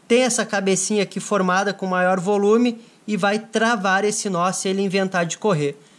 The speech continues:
Mas geralmente não corre, ou pelo menos nunca aconteceu comigo ainda. Mesma coisa, me-, mesmo nó eu vou fazer agora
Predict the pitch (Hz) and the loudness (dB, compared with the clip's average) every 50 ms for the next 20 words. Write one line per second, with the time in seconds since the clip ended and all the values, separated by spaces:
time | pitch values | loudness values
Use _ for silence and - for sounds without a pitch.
0 | _ _ _ _ _ _ 285 302 320 285 208 233 247 262 254 233 220 226 233 226 | _ _ _ _ _ _ -4 -2 0 2 2 2 2 2 2 2 2 2 2 0
1 | - - 226 220 208 196 190 214 220 220 - 190 175 170 165 139 120 123 123 135 | -4 -6 -4 -4 -2 0 0 0 0 0 0 0 2 2 0 0 -2 -8 -6 -4
2 | 147 165 165 - 196 180 175 165 165 170 190 208 196 165 160 180 185 - 202 202 | -2 -2 -2 -2 -2 0 0 0 0 0 -2 0 0 0 0 0 0 -4 -4 -4
3 | - 202 202 202 185 - 202 196 196 - 190 180 180 196 190 185 - - _ _ | -4 -4 -4 -4 -4 -2 -4 -4 -4 -4 -4 -2 -4 -4 -6 -6 -12 -14 _ _
4 | _ _ _ _ _ _ - 196 202 202 190 160 143 135 131 135 135 - - _ | _ _ _ _ _ _ -2 -2 0 0 0 -2 -2 -4 -6 -8 -12 -16 -20 _
5 | _ _ _ - - - - _ _ _ 208 233 277 302 269 254 262 233 202 - | _ _ _ -20 -20 -20 -20 _ _ _ 2 2 2 2 0 0 -2 -2 -2 -2
6 | - 226 233 - 226 202 214 202 214 233 262 269 254 240 208 220 247 269 262 220 | -2 0 0 0 0 0 -2 0 0 2 2 2 0 0 2 2 2 2 2 2
7 | 226 214 196 190 180 180 196 214 214 - - 180 165 151 170 160 - 175 160 147 | 0 0 0 0 -2 0 0 -2 -2 -4 -8 -10 -8 -8 -8 -8 -6 -8 -6 -4
8 | 147 170 170 160 143 147 156 175 196 202 170 139 | -4 -2 -2 -2 -2 0 2 2 2 2 0 -2